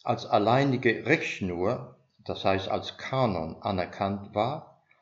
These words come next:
sollten noch an die drei Jahrhunderte vergehen. Manche der Briefe des, äh, Paulus, die wir nun als Teil des Neuen Testaments, dem christlichen Teil der Bibel, ansehen,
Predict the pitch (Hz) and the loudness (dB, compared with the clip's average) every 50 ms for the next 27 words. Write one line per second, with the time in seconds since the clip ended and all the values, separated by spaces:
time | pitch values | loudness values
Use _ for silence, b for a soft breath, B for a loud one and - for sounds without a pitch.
0 | _ _ _ _ _ - - - 120 117 113 113 - 110 104 107 107 104 - - | _ _ _ _ _ -4 2 6 8 8 8 6 4 2 2 2 2 0 0 -4
1 | 107 98 104 95 101 110 98 104 120 127 135 135 131 131 - - - 107 95 104 | -2 -2 -2 -2 -2 0 2 2 4 4 4 2 0 -2 -4 -6 -6 -2 0 0
2 | 98 98 - - 117 113 95 82 76 - - - 65 - - - - 69 71 73 | 0 0 -2 -2 -2 -2 -2 -2 -4 -6 -8 -10 -10 -10 -10 -10 -10 -10 -10 -8
3 | 78 76 71 67 64 62 - _ _ _ _ _ _ _ _ _ _ _ _ _ | -10 -10 -10 -10 -12 -16 -20 _ _ _ _ _ _ _ _ _ _ _ _ _
4 | _ _ _ _ _ _ _ _ _ _ _ - 120 139 175 185 185 165 131 110 | _ _ _ _ _ _ _ _ _ _ _ 0 4 4 6 6 6 6 6 6
5 | 110 - - 104 113 120 113 - 117 98 110 104 107 - - - - - - - | 4 4 4 4 4 4 4 4 2 4 2 2 2 0 -6 -10 -14 -16 -16 -18
6 | _ _ _ _ _ _ 214 - _ _ _ _ _ _ _ _ _ _ _ _ | _ _ _ _ _ _ -20 -20 _ _ _ _ _ _ _ _ _ _ _ _
7 | _ _ - 117 113 - - 110 107 107 104 104 123 165 160 - - - - 123 | _ _ -8 -8 -6 -2 2 4 6 8 8 8 6 6 4 2 -4 0 2 4
8 | 117 101 113 110 113 120 120 127 123 117 104 - - - - - - 127 127 123 | 4 6 6 6 6 6 4 4 4 2 2 0 -2 -6 -4 0 2 4 6 6
9 | 120 110 110 95 90 113 110 123 139 135 120 101 98 95 82 - - - 82 78 | 6 4 4 2 2 2 2 4 4 4 4 2 0 -2 -2 -4 -4 -8 -6 -6
10 | 80 82 95 123 135 131 - - 98 90 82 80 - - 147 143 - - 98 90 | -4 -2 -2 -2 -2 -4 -4 -2 -2 -2 -2 -2 -2 0 0 0 -2 -4 -8 -8
11 | - 82 78 - - 90 87 87 82 90 85 - - 98 95 92 101 - - 113 | -8 -10 -6 -2 0 2 2 2 0 -2 -4 -2 -2 -2 -2 -2 -2 -2 -2 -2
12 | 104 104 95 98 101 98 104 123 131 131 - - | -2 -2 -2 0 2 2 2 2 -2 -6 -10 -14